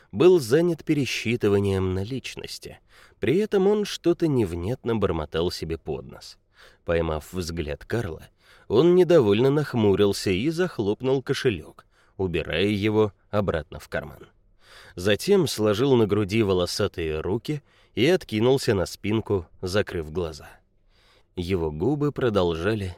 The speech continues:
беззвучно двигаться. Карло чувствовал усталость. Ему не удалось вздремнуть по дороге.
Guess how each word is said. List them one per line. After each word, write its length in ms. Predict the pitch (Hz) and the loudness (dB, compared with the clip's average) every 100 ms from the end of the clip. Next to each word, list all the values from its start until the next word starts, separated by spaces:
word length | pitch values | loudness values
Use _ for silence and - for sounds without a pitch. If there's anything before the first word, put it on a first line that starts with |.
| _ | _
беззвучно 800 | 87 90 85 80 80 - - 78 | -6 -6 -4 -6 -8 -8 -8 -10
двигаться. 640 | 73 76 67 76 - - - _ _ _ _ - _ - | -8 -10 -10 -12 -14 -16 -20 _ _ _ _ -20 _ -2
Карло 460 | 117 135 117 113 | 2 4 4 2
чувствовал 720 | - - 90 - 92 82 78 | 0 -4 -6 -6 -6 -6 -6
усталость. 680 | 78 - - 73 - - - _ _ - - | -6 -10 -14 -18 -18 -20 -20 _ _ -20 -12
Ему 380 | 87 95 139 160 | -4 0 4 4
не 140 | 139 | 6
удалось 580 | 127 107 101 98 123 - | 6 6 4 4 0 -4
вздремнуть 680 | 95 85 90 85 92 95 - | -6 -2 -2 -2 -4 -4 -6
по 100 | 87 | -4
дороге. 640 | 92 95 92 67 - | -4 -4 -6 -10 -16